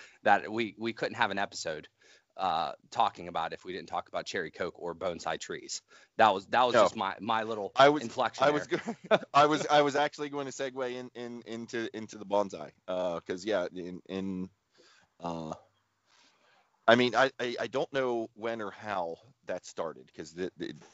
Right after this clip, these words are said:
Speaker 2: that sorta ki-, that sorta kicked in when I was either at college or off in the Navy. But yeah, Dad, Dad discovered bonsai trees,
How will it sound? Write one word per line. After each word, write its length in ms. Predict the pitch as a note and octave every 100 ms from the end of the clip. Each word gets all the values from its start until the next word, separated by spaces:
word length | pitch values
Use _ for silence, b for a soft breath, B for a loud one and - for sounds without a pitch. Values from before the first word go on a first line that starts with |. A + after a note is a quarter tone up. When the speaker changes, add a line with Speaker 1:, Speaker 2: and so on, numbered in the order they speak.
| -
Speaker 2:
that 200 | G2 -
sorta 220 | B2+ G2+
ki-, 160 | - -
that 200 | A2 A#2+
sorta 200 | - B2+
kicked 360 | - - - -
in 320 | G#2+ G2 F#2+ E2+ B B B B B _ -
when 160 | G2 G#2
I 120 | G2+
was 200 | G2+ F#2+
either 340 | G2+ F#2+ F#2+
at 80 | F2+
college 440 | - G2 F#2+ F2+ F2
or 140 | F2 - - F2 F2 - -
off 160 | -
in 40 | F#2
the 60 |
Navy. 400 | E2+ F2 D2 D2 -
But 120 | -
yeah, 140 | G2 F2
Dad, 360 | G2 F#2+ G#2+ G2 _
Dad 640 | F#2 F2+ F#2 G#2 G#2+ G#2+ - _ _ _ - -
discovered 640 | G#2+ - A#2+ A#2 A2 F#2+ _ _
bonsai 420 | A2 A2 G#2 E2 D#2+
trees, 500 | F2+ D2+ C#2+ -